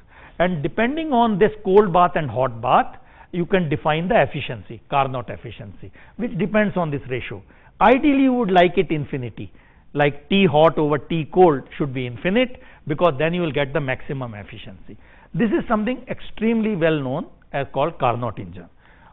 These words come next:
What is al-, which is also, uh, there, which is parallel, where you have isotherms,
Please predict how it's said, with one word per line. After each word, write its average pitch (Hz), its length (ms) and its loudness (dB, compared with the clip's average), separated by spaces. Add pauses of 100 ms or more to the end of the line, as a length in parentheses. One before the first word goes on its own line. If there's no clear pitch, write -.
What 185 220 2
is 254 120 -2
al-, 220 300 0
which 185 200 -4
is 208 200 -2
also, 285 580 -2
uh, 170 220 0
there, 156 240 2
which 143 160 -4
is 147 200 -6
parallel, 151 420 0
where 151 180 0
you 147 120 -2
have 135 160 -2
isotherms, 165 600 -4